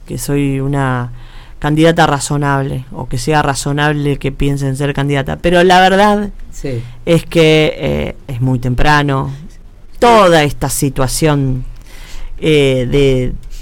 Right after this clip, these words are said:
Speaker 1: tanta dinámica que tenemos hoy en el ámbito político, decir eso sería hasta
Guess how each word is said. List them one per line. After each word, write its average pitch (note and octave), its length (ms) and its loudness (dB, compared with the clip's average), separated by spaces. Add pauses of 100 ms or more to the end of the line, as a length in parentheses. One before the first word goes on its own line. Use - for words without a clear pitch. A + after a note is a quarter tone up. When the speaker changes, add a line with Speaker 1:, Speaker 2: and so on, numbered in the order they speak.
(300)
Speaker 1:
tanta D3+ 460 4
dinámica C#3+ 540 2
que C3+ 120 0
tenemos C#3+ 480 0
hoy C#3+ 160 2
en C3+ 100 -2
el C3 120 -2
ámbito C3+ 280 -2
político, C3+ 880 -2
decir C3 380 -4
eso C#3 180 -2
sería C3+ 680 -2 (460)
hasta C3+ 640 -2